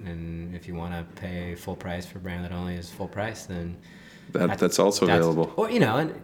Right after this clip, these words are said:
Speaker 1: hey, look, like, all product goes on sale at some point. Like, there is a liquidation piece
Speaker 2: Sure.
Speaker 1: of it. I think the challenge is when the brands are liquidating, like, in season.
Speaker 2: All the time, yeah.
Speaker 1: Like, y-, you know, just to be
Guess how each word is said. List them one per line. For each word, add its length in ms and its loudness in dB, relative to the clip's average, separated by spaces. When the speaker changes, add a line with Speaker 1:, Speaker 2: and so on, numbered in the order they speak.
Speaker 1:
hey, 160 -2
look, 300 2
like, 240 0
all 140 4
product 360 0
goes 180 -2
on 100 -4
sale 160 -8
at 80 -8
some 180 -10
point. 260 -12
Like, 260 -6
there 140 -2
is 120 -6
a 40 -6
liquidation 720 -8
piece 80 -14
Speaker 2:
Sure. 340 6
Speaker 1:
of 80 2
it. 120 6
I 100 -2
think 180 -6
the 80 -6
challenge 420 4
is 180 -4
when 200 -2
the 80 -4
brands 640 -2
are 140 -6
liquidating, 680 -4
like, 180 -8
in 200 -8
season. 340 -4
Speaker 2:
All 180 6
the 100 6
time, 480 2
yeah. 280 4
Speaker 1:
Like, 160 -2
y-, 60 0
you 180 -4
know, 220 -4
just 180 -8
to 60 -10
be 280 -2